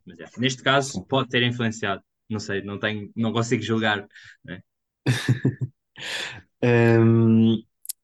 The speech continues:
Speaker 2: mas, mas pronto, é isso. A-, acho que, acho que é um filme muito bom, com performances excelentes.
Speaker 1: Uhum.
Speaker 2: Ah, eventualmente há ali uma relação ou outra que eu gostava de ter visto um bocadinho mais explorada, ou pelo menos gostava de ter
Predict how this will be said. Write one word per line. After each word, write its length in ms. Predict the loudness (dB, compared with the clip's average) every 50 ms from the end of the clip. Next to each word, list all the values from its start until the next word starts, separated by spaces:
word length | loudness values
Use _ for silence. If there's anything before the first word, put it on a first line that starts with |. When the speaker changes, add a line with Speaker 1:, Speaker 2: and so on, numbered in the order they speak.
| _ _ 0
Speaker 2:
mas, 680 | 2 4 4 4 4 4 6 6 4 4 2 0 -2 0
mas 140 | 0 0 0
pronto, 240 | 0 -2 0 2 2
é 40 | 4
isso. 320 | 2 2 0 -4 -10 -12 -14
A-, 160 | -16 -12 -6 -4
acho 260 | -2 -2 -2 -4 -6
que, 440 | -10 -6 -2 0 2 2 2 0 -4 _ -12
acho 180 | -8 -8 -4 -2
que 40 | -2
é 40 |
um 40 | -2
filme 220 | 0 0 0 2 2
muito 280 | 2 2 2 0 0 0
bom, 280 | 0 2 2 2 0
com 220 | -4 -8 -10 -8 -8
performances 840 | -6 -4 -2 -2 -2 -2 -2 -4 -6 -10 -10 -10 -10 -14 -20 _ _ _ _ _ _ _ _ _ _ _ _ -10
excelentes. 540 | -10 -4 0 2 2 4 2 2 -2 -8 -16 _ -20 _ _ -20 _ _ _ _ _ _ -16
Speaker 1:
Uhum. 320 | -12 -10 -8 -4 -2 -2
Speaker 2:
Ah, 100 | 0 0 0
eventualmente 540 | 2 2 2 2 2 2 2 2 2 2 2
há 40 | 2
ali 240 | 4 4 4 4
uma 220 | 4 4 4 2 2
relação 340 | 2 0 0 0 0 -2 -2 0 0
ou 80 | 0
outra 240 | -2 -2 -4 -6 -6
que 60 | -6
eu 60 | -6
gostava 300 | -6 -4 -4 -2 0 0
de 60 | -2 -2
ter 160 | -4 -4 -2
visto 280 | -2 -4 -4 -4 -6
um 40 | -6
bocadinho 300 | -6 -4 -2 -2 0 0
mais 160 | 0 -2 -2
explorada, 380 | -4 -6 -6 -4 -2 0 0 0
ou 100 | -2 -4 -4
pelo 120 | -2 -2
menos 140 | -2 -2 -2
gostava 280 | -4 -6 -4 -4 -4 -6
de 60 | -8
ter 360 | -6 -2 -2 -2 -2 -4